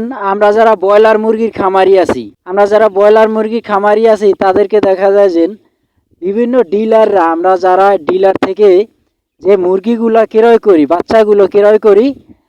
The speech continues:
তারা আমাদের থেকে বিভিন্ন কলা কৌশলে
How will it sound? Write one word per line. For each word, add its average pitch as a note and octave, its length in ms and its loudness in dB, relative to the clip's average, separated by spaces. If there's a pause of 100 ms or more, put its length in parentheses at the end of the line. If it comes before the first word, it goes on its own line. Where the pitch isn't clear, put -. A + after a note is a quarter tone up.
(520)
তারা G3 260 2 (220)
আমাদের G3+ 440 0
থেকে A3 380 0
বিভিন্ন A#3 640 -4
কলা A#3 420 0
কৌশলে G3+ 680 0